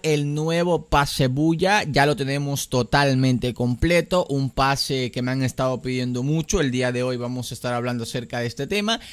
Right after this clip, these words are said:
y también vamos a tocar lo que viene siendo el evento Revolución, ya que en diferentes regiones ya tenemos disponible varios ítems y también varios banners publicitarios.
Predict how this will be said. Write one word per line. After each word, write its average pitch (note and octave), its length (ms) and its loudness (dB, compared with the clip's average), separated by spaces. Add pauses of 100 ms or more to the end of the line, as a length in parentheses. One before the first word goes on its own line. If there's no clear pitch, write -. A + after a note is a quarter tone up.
(200)
y A3 80 -4
también B3+ 480 0
vamos A3+ 360 2
a A3 140 0
tocar F#3 540 2
lo F#3+ 160 0
que F3 120 0
viene D#3+ 220 -2
siendo D#3+ 320 -2
el D#3 80 2
evento C#3+ 480 0
Revolución, C3 960 0
ya C3 180 2
que C3 100 -4
en C3 60 -2
diferentes B2+ 600 -4
regiones C3 800 -4
ya B2 360 4
tenemos B2 460 0
disponible A#2+ 640 -6
varios A#2 360 -4
ítems E3 420 -4
y G#3+ 120 -8
también D#3 640 -2
varios C3 480 -2
banners B2+ 480 -4 (100)
publicitarios. A#2+ 1500 -6